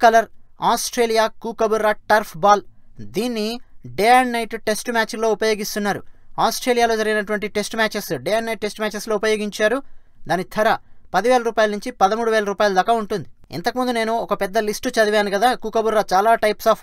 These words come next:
balls ఉన్నాయని చెప్పి. టర్ఫ్ బాల్ అని ఎందుకు చెప్తున్నానంటే, ఓడిఐస్లో అలాగే టీ ట్వంటీ మ్యాచెస్లో ఉపయోగించే బాల్, దాని కన్‌స్ట్రక్షనే చాలా డిఫరెంట్‌గా ఉంటుంది.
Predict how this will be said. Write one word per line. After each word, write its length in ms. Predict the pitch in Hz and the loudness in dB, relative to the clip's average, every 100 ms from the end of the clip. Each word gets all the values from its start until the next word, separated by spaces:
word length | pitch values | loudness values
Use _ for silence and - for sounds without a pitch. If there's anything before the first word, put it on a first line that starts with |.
| 151 | 4
balls 240 | 190 214 208 | 4 4 0
ఉన్నాయని 220 | 202 175 | 0 0
చెప్పి. 180 | - 101 95 - - - - - | -4 -8 -14 -16 -16 -16 -4 4
టర్ఫ్ 220 | 196 220 - | 4 4 6
బాల్ 180 | 247 240 | 8 8
అని 100 | 220 | 4
ఎందుకు 160 | 208 220 | 0 -2
చెప్తున్నానంటే, 520 | 208 202 175 113 170 247 - - - - 151 | -2 -2 -4 -2 -4 -4 -6 -20 -20 -8 -2
ఓడిఐస్లో 480 | 214 220 214 196 202 | 2 2 2 0 2
అలాగే 220 | 202 202 196 | 4 2 -2
టీ 80 | 208 | -4
ట్వంటీ 200 | 220 208 196 | -4 -2 -2
మ్యాచెస్లో 360 | 196 196 202 190 | -2 -4 -2 -2
ఉపయోగించే 340 | 202 196 160 110 | -2 -2 -4 2
బాల్, 280 | 139 190 151 233 - - - - - | 4 4 2 -4 -6 -16 -20 -20 -2
దాని 200 | 175 202 - | 0 2 0
కన్‌స్ట్రక్షనే 680 | 202 247 - 254 - 240 247 | 0 -2 2 2 2 -4 0
చాలా 140 | 220 202 | 0 0
డిఫరెంట్‌గా 420 | 202 226 220 214 208 | -2 -2 0 0 -2
ఉంటుంది. 200 | 185 156 | -4 -8